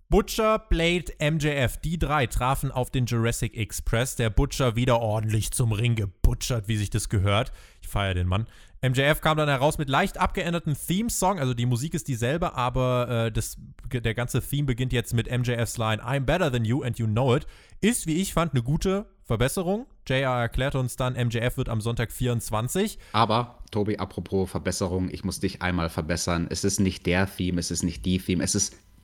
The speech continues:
Speaker 2: das Theme. Das musikalische Thema. Thema.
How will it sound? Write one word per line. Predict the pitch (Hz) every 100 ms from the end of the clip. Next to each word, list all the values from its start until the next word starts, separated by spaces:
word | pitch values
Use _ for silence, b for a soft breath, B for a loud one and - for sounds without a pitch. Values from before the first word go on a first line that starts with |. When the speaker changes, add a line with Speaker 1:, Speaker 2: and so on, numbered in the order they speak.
| _
Speaker 2:
das | 127 127 - - - -
Theme. | 85 71 - B B -
Das | 135 165 - -
musikalische | 123 117 107 - 113 113 - 110 107 - _
Thema. | - - 165 170 147 80 76 80 b b b b
Thema. | - 151 147 143 85 78